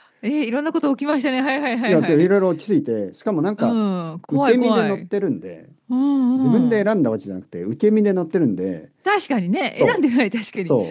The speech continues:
Speaker 2: う。
Speaker 1: うんうん。
Speaker 2: 「あ、
Speaker 1: これどういうこと？
Speaker 2: なんでこんな目に遭わなきゃいけないんだよ」みたいな感じで。
Speaker 1: あー。
Speaker 2: 「あー、もうやっぱり死ぬんだ」みたいな。
Speaker 1: え、そんなに揺れたの？
Speaker 2: めっ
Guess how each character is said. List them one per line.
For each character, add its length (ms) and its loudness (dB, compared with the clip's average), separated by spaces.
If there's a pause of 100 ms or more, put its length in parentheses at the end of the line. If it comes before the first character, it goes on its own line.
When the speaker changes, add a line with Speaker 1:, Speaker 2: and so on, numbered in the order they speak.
(340)
Speaker 2:
う。 60 -12
Speaker 1:
う 20 -2
ん 200 0
う 20 0
ん。 120 -2
Speaker 2:
「あ、 60 -2
Speaker 1:
こ 60 0
れ 120 2
ど 140 0
う 80 2
い 20 2
う 40 4
こ 80 4
と？ 60 4
Speaker 2:
な 100 4
ん 40 2
で 60 4
こ 0 -
ん 20 6
な 0 -
目 20 -
に 100 4
遭 20 0
わ 140 2
な 100 0
き 80 -4
ゃ 40 2
い 40 -2
け 100 -2
な 120 0
い 40 -2
ん 60 -2
だ 80 0
よ」 240 0
み 100 -8
た 80 -16
い 40 -20
な 80 -14
感 180 -10
じ 80 -10
で。 220 -8 (300)
Speaker 1:
あ 500 -6
ー。 200 0
Speaker 2:
「あ 40 2
ー、 40 2
も 120 2
う 20 2
や 80 2
っ 80 -6
ぱ 80 0
り 80 4
死 100 -2
ぬ 120 0
ん 80 2
だ」 200 0
み 120 -6
た 60 -20
い 20 -20
な。 1200 -16
Speaker 1:
え、 240 -4 (240)
そ 160 -2
ん 220 -2
な 100 0
に 220 0
揺 60 6
れ 100 2
た 100 0
の？ 220 -14
Speaker 2:
め 160 -6
っ 60 -6